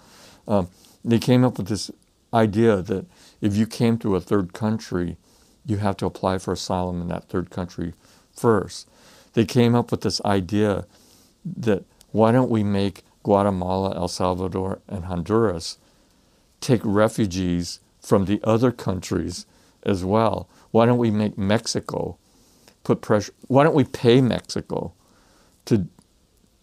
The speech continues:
to do our dirty work and patrol the Guatemalan border with Mexico? And so,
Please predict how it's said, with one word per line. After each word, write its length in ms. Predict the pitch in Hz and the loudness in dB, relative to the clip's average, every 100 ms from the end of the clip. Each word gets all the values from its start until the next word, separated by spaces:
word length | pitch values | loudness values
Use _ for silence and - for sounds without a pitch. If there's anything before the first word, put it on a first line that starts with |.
| - | 0
to 100 | 117 | 2
do 200 | 104 113 | 6 6
our 100 | 98 | 6
dirty 360 | 98 117 120 | 4 4 4
work 320 | 85 85 90 - _ _ _ _ | 0 -2 -6 -8 _ _ _ _
and 140 | 104 95 | -2 0
patrol 540 | 101 - 113 104 101 | -2 0 2 2 2
the 160 | 90 90 _ _ - | -2 -6 _ _ -4
Guatemalan 680 | 101 98 98 98 117 139 95 | 2 4 4 4 4 4 0
border 480 | 87 87 90 92 95 - _ _ _ | -4 -6 -6 -6 -8 -14 _ _ _
with 220 | - 90 - | -4 -4 -2
Mexico? 600 | 87 - - - 95 - | -8 -8 -8 -6 -6 -4
And 160 | - 107 | -4 -4
so, 380 | - 127 107 | 0 2 2